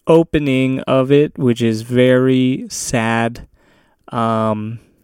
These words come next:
and then I also have some other stuff that I got in the mail.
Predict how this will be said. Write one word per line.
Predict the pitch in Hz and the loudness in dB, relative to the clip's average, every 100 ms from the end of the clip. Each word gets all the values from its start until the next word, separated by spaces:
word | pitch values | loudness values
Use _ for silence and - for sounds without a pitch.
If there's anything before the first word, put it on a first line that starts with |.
| _ _ _ _ _ - | _ _ _ _ _ -4
and | 120 120 120 | -2 0 0
then | 139 156 139 135 143 151 _ _ _ _ _ _ | 2 4 2 2 -2 -8 _ _ _ _ _ _
I | 160 | -4
also | 156 160 - 175 | 0 0 0 -2
have | 156 139 131 123 123 127 135 - - _ _ _ _ _ - - - - - _ _ - - - - _ _ _ _ _ _ _ _ - - - - - | -2 -2 -2 0 -2 -4 -8 -20 -20 _ _ _ _ _ -20 -18 -18 -20 -20 _ _ -20 -20 -20 -20 _ _ _ _ _ _ _ _ -12 -12 -12 -20 -20
some | - 175 170 165 | -4 2 2 2
other | 170 170 165 | 2 2 0
stuff | 147 - 165 160 - | -2 -4 -2 -2 -6
that | 180 170 | -4 -4
I | |
got | 156 170 175 440 - - - - | -2 -2 -2 -4 -10 -20 -20 -12
in | 165 151 | -8 -4
the | |
mail. | 135 131 135 135 127 | -2 0 0 0 -2